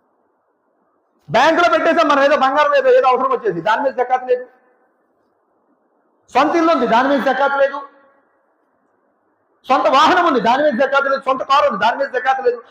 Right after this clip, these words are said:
అరే జకాత్ చాలా మసలా ఈజీ అండి. మనోళ్ళకి అర్థం కాక కొద్దిమంది ఏం చేస్తారంటే, "బాబు జకాత్ కట్ట ఇవ్వాలంటే మన వాళ్ళకి ఆదిలేండి" అని చెప్పేసి అనుకుంటున్నారు మనోళ్ళు, అల్లా క్షమించుగాక.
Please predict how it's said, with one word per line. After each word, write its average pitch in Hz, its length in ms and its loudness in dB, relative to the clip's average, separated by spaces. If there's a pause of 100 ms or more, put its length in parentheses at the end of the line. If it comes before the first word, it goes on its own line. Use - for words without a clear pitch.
(140)
అరే 370 140 0
జకాత్ 285 600 2
చాలా 320 420 2
మసలా 277 320 0
ఈజీ 330 340 2
అండి. 277 560 2 (960)
మనోళ్ళకి 320 340 2
అర్థం 339 260 2
కాక 320 280 2
కొద్దిమంది 285 420 0
ఏం 302 120 -4
చేస్తారంటే, 277 360 0
"బాబు 254 200 0
జకాత్ 233 440 -2
కట్ట 262 140 -6
ఇవ్వాలంటే 247 300 -2
మన 247 140 -4
వాళ్ళకి 220 240 -2
ఆదిలేండి" 233 360 -2
అని 220 100 -6
చెప్పేసి 214 240 -6
అనుకుంటున్నారు 190 360 -6
మనోళ్ళు, 147 240 -6
అల్లా 147 120 -8
క్షమించుగాక. 131 540 -16